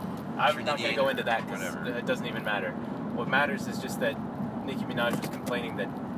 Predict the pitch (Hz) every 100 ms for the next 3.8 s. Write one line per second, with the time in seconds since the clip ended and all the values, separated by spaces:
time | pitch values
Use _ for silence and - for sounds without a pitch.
0 | - - - - - - - - - -
1 | - - - - 233 - - - - -
2 | - 131 139 139 127 - 120 107 - -
3 | - - - 101 - - - 127